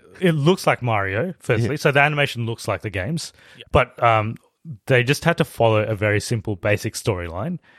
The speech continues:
Speaker 1: and do Mario. Just use stuff from the games. Like, just do.
Speaker 2: So
Speaker 1: you know.
Speaker 2: what, what is the storyline?
Speaker 1: You wanna go?
Speaker 3: Yeah.
Speaker 1: Yeah.
Speaker 3: So, so the storyline is, um,
Speaker 2: Wait, can I guess it?
Speaker 3: Yeah, yeah,
Speaker 1: Yeah.
Speaker 3: guess, go, go for it. What do you think?
Speaker 2: Bowser,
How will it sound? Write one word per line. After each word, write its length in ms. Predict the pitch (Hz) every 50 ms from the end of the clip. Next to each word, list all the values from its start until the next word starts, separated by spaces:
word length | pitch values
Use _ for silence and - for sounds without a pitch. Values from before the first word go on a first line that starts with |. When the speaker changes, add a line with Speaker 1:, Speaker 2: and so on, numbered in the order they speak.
| - - _ _ _ -
Speaker 1:
and 180 | 127 127 123 107
do 160 | 131 131 123
Mario. 480 | 113 110 113 110 107 110 110 104 101 110 113 135 - - -
Just 220 | 151 147 - -
use 160 | 180 190 -
stuff 180 | - - 160 -
from 140 | - 151 127
the 60 | 110
games. 420 | 107 131 113 82 80 85 - - - -
Like, 140 | 117 113 -
just 340 | 131 113 - - - - _ _
do. 260 | - 143 131 113 117 - _ _ _ _ _ _
Speaker 2:
So 100 | - 143
Speaker 1:
you 60 | 131 113
know. 80 | 151
Speaker 2:
what, 140 | 147 - -
what 180 | 110 120 120 113
is 120 | 107 104
the 60 | 101 92
storyline? 540 | - - 95 67 58 57 50 53 60 73 - _ _ - - - - _ _ _ - 160 156 - 160 _ _
Speaker 1:
You 100 | 113 117
wanna 160 | 113 113 117
go? 160 | 123 160 226 220 -
Speaker 3:
Yeah. 280 | 135 127 165 156 113 -
Speaker 1:
Yeah. 100 | - 135
Speaker 3:
So, 100 | 113 - -
so 100 | - 185
the 60 | 175 160
storyline 520 | - - 214 226 247 240 220 185 160 135
is, 240 | 131 123 110 107 120
um, 440 | 123 117 117 113 110 110 113 113 - _ -
Speaker 2:
Wait, 160 | 117 113 104
can 120 | - 131 120
I 80 | 120
guess 300 | 107 87 - 95 107 - 190
it? 120 | 208 - _ -
Speaker 3:
Yeah, 160 | 180 208 202
yeah, 100 | 180 202
Speaker 1:
Yeah. 80 | 160 151
Speaker 3:
guess, 180 | 170 147 -
go, 140 | - 143 131
go 160 | - - 160
for 80 | - -
it. 60 | - _ _ _ _ _ _ _ _ _ _
What 120 | - 160 -
do 60 | 185
you 60 | 147
think? 100 | - 120
Speaker 2:
Bowser, 360 | 110 120 117 107 107 92 82